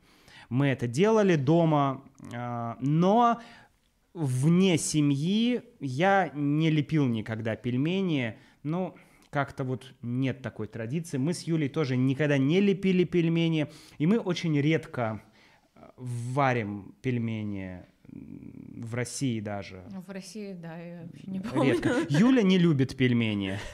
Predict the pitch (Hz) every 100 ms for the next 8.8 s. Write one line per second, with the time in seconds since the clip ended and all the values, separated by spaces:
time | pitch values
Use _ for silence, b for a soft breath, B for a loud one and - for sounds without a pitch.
0 | 156 - 160 262 262 262 262 127 127 131
1 | 135 214 220 180 240 277 226 156 180 185
2 | 170 139 147 156 160 175 175 - 165 156
3 | - 139 123 131 123 - - 117 117 107
4 | 117 113 104 92 85 _ _ _ _ -
5 | - 147 175 190 151 B B 127 127 202
6 | 226 - 147 160 143 147 143 127 110 131
7 | 208 233 220 196 185 190 190 180 147 135
8 | 139 208 202 175 175 175 170 151